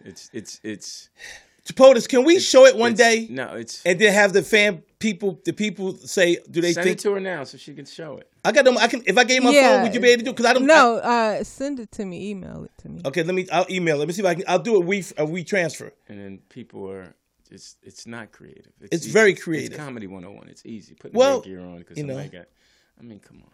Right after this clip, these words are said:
Speaker 3: Well, you know, that's what comics do. They always talk about the news of the day in their own way.
Speaker 1: Yeah, but it's like everybody's talking about it.
Speaker 2: Well, you gotta talk about what, look, you, I think a lot of comedians, believe it or not,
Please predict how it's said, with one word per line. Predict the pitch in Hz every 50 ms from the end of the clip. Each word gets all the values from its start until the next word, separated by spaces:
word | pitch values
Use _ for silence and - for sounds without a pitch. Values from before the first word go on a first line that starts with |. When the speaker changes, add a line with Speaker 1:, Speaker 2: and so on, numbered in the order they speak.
| _ _
Speaker 3:
Well, | 262 269
you | 285 302 349
know, | 349 339 330 302 285
that's | 240 254 262 220 - -
what | 254 190
comics | _ 233 220 208 202 190 185 151 165
do. | 147 185 214 226 202
They | 185 180 180 180 185 180 175 151
always | 185 208 214 208 202 -
talk | _ 233 208 208 208
about | 202 185 185 180 -
the | - 170
news | 175 180 185 190 202 196 175
of | 180 180 160
the | 156 165 156
day | 147 143 170 180 202 185 170 165 160 151 -
in | 156 165 165
their | 160 160 156 156
own | 160 160 160 156 143
way. | 147 156 156 160
Speaker 1:
Yeah, | 202 226 202 151
but | 120 - 147 143 135
it's | 143 139 - -
like | 147 139 131 120 - _ _ _ _
everybody's | - 208 254 247 185 160 131 110 78 65 71 69 58 - - -
talking | - - 69 - _ _
about | _
it. | _
Speaker 2:
Well, | - 285 302 294 277 269 262 - - _ _ _ _ _ _ _ _ _
you | 233 269
gotta | 226 - 302 320 381 359
talk | - - 302 285 220
about | 269 208 180 247 226 220 185
what, | 196 196 196 - -
look, | 190 151 - - _ _ _ _ _ _ _ _
you, | - 214 226 - _ _ _ _ _ _ _ _ _ _ _ _ _ _ _ _
I | - 285 -
think | - 523 494 415
a | 262
lot | 226 233 240 240 330
of | 349
comedians, | - 254 233 220 233 247 240 233 226 214 190 170 -
believe | - 180 208 240 320 370
it | 233
or | 185
not, | 185 170 139 107 -